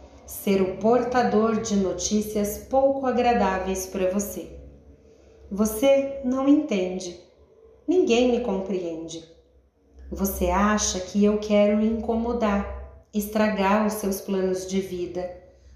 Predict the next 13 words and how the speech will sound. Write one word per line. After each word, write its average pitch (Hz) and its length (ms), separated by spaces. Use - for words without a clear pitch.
Todo 294 380
mundo 277 540
pensa 240 480
que - 180
o 226 60
meu 262 260
desejo 214 680
é 214 120
atrapalhar, 208 1000
fazer 202 360
o 196 140
mal, 185 540
limitar. 277 800